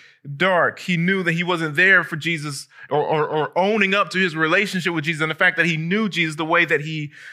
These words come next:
should have and the way that he thought he would.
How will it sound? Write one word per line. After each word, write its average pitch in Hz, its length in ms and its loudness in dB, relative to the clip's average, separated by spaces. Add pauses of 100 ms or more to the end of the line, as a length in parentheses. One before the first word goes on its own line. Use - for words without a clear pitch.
should 240 440 2
have 135 340 2
and 139 80 -6
the 139 40 -4
way 165 160 2
that 165 120 2
he 165 100 -2
thought 156 320 0
he 165 100 -8
would. 160 500 -6